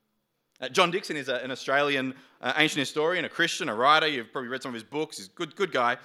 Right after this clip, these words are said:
He issued a challenge a couple of years ago that, that if you can find a professional historian who thinks that Jesus didn't exist,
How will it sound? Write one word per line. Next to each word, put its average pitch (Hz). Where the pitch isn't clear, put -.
He 294
issued 294
a 170
challenge 285
a 160
couple 147
of 143
years 135
ago 120
that, 151
that 196
if 196
you 254
can 208
find 226
a 170
professional 185
historian 170
who 127
thinks 143
that 131
Jesus 160
didn't 156
exist, 143